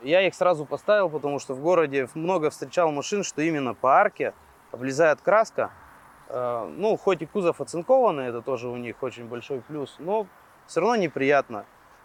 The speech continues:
Э, идёт окисление, краска всё больше, больше шелушится, то есть можно опять попасть на деньги, на ремонт. То есть это в первую очередь, э, я бы посоветовал сделать. Затем решётка радиатора.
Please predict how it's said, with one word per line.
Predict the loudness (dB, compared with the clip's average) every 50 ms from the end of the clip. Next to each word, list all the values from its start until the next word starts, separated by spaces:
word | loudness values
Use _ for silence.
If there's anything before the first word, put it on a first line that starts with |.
| _ _ -16
Э, | -14 -12 -12 -10 -10 -10 -10 -8 -2
идёт | -2 -2 0 -2
окисление, | -4 -8 -6 -8 -4 -2 0 2 2 2 2 2 2 2
краска | 2 2 2 0 0 -4 -10 -14
всё | -10 -10 -6
больше, | -2 -2 -2 -2 -4 -8 -8
больше | -6 -6 -6 -6
шелушится, | -8 -8 -8 -8 -8 -6 -8 -8 -8 -8 -10 -12
то | -8 -8 -8
есть | -8 -8 -10 -10
можно | -8 -8 -8 -8 -6 -8 -8
опять | -6 -4 -4 -4 -4 -6 -12 -20 -20 -20 -20 -20 _ _
попасть | -6 -2 2 2 2 2 0
на | -4 -8 -6
деньги, | -4 -4 -4 -4 -6 -8
на | -8 -8
ремонт. | -8 -8 -8 -6 -6 -6 -8 -8 -10 -12
То | -12
есть | -12 -8 -6
это | -6 -4 -4 -6 -8 -8
в | -10 -12 -6
первую | -4 -2 -2 0 0 2
очередь, | 2 0 0 -2 -6 -6 -6 -8 -8 -14 -20 -20 -20 -20 -20 -20 -20 -12 -8
э, | -6 -4 -4 -4 -4 -6 -8 -12 -18 -20 -20 -20 -20 -20 -20 -20 -20 -20 -20 -20 -8 -2
я | 0 0 0
бы | 0
посоветовал | -2 -6 -6 -2 0 0 0 0 0 -4 -4 -4
сделать. | -6 -6 -4 -2 -2 -4 -4 -6 -14 -20 -20 -20 -20 -20 -20 -20 -20 -18
Затем | -12 -12 -8 0 0 0 2 0 -2 -6
решётка | -8 -8 -2 -2 -2 -2 0 -2 -2
радиатора. | -2 0 2 2 2 2 2 0 -2 -4 -4